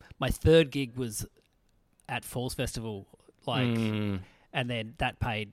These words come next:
Speaker 1: more than five hundred dollars. So I was like, "Oh, I can't even enter." And then everyone's, like, going, "They don't even look, as if they're gonna
Speaker 2: They
Speaker 1: look."
Speaker 2: ne-, they don't look, of course
Speaker 1: But,
Speaker 2: not.
Speaker 1: but I also, it was that thing of my, for my own confidence, going, "No, I don't wanna enter a competition 'cause then I'll,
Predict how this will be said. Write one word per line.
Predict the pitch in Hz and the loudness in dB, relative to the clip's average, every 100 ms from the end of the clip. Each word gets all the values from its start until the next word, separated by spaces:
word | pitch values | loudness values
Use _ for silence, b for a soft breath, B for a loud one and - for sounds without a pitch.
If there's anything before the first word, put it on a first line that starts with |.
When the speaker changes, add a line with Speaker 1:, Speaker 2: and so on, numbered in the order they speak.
| - | -8
Speaker 1:
more | 123 110 | -6 -6
than | 110 104 | -8 -12
five | - 110 104 | -6 -4 -4
hundred | 107 | -6
dollars. | 107 101 - | -6 -6 -6
So | |
I | |
was | 123 | 0
like, | 165 | 6
"Oh, | |
I | 185 | 6
can't | 165 151 | 6 2
even | 127 120 | 2 -2
enter." | 131 104 - | -2 -4 -2
And | 139 | -2
then | 131 | -2
everyone's, | 120 120 113 | -4 -4 -4
like, | 110 | -6
going, | 117 120 120 _ _ - | -6 -8 -10 _ _ -6
"They | 175 | 2
don't | 220 | 4
even | 247 127 101 | 4 2 -2
look, | 107 - - | -8 -10 -10
as | 156 208 | -2 0
if | |
they're | - 202 | 0 0
gonna | 160 | 0
Speaker 2:
They | 123 131 | 0 0
Speaker 1:
look." | |
Speaker 2:
ne-, | 127 143 - 143 | 0 -2 -6 -4
they | 151 147 | 0 2
don't | 135 107 | 2 -2
look, | 101 - 120 | -8 -12 -16
of | - | -6
course | 123 117 | 0 2
Speaker 1:
But, | 190 | 2
Speaker 2:
not. | 104 104 B - | -2 -12 B 8
Speaker 1:
but | 196 151 | 10 10
I | 165 170 | 6 8
also, | 185 - 156 127 | 8 6 4 4
it | 151 | 2
was | 151 151 | 4 2
that | 147 | 2
thing | 147 139 | 0 -2
of | 131 - - | -2 -6 -10
my, | 151 147 | -6 -4
for | - | 0
my | 143 131 | 2 2
own | 147 | 0
confidence, | 147 113 117 127 | 0 -2 -4 -6
going, | 123 | -2
"No, | 131 | 2
I | |
don't | 143 143 | 4 4
wanna | 135 | 2
enter | 131 120 | 0 -2
a | |
competition | - 117 123 117 110 | -2 -4 -4 -4 -6
'cause | 123 - - | -6 -8 -8
then | 127 113 113 110 - - _ - - _ - | -6 -4 -4 -8 -14 -20 _ -20 -20 _ -4
I'll, | 123 110 | -2 -2